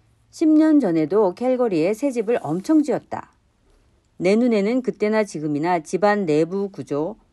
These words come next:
자재가 밴쿠버보다 훨씬 고급스러워 보인다. 이 집은 대략 이십억 정도.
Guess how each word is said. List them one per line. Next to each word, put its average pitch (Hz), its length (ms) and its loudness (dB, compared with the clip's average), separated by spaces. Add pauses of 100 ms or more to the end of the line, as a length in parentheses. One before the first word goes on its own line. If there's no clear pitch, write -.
(340)
자재가 147 640 -4 (340)
밴쿠버보다 190 720 0
훨씬 294 640 -2 (100)
고급스러워 196 680 0
보인다. 127 440 -6 (1300)
이 196 120 -4
집은 220 240 -4
대략 175 500 0
이십억 226 440 -2
정도. 120 480 -6